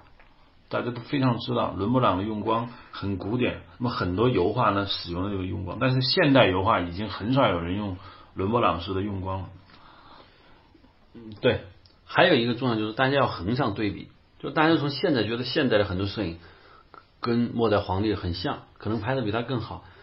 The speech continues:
Speaker 2: 但你跟同时代的电影比，末代皇帝影像已经是很超前了。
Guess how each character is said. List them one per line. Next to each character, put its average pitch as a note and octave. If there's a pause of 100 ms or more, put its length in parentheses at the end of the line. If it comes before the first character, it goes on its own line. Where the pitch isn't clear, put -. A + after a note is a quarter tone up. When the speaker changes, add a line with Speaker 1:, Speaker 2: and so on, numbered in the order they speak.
(180)
Speaker 2:
但 E3
你 C3+
跟 F3
同 D3+
时 A2
代 A2
的 F#2+
电 F#2+
影 G2
比， G2 (800)
末 B2
代 A2
皇 G#2
帝 G#2
影 F2+
像 F#2+
已 F2+
经 B2
是 B2+
很 F2
超 A#2+
前 -
了。 F2+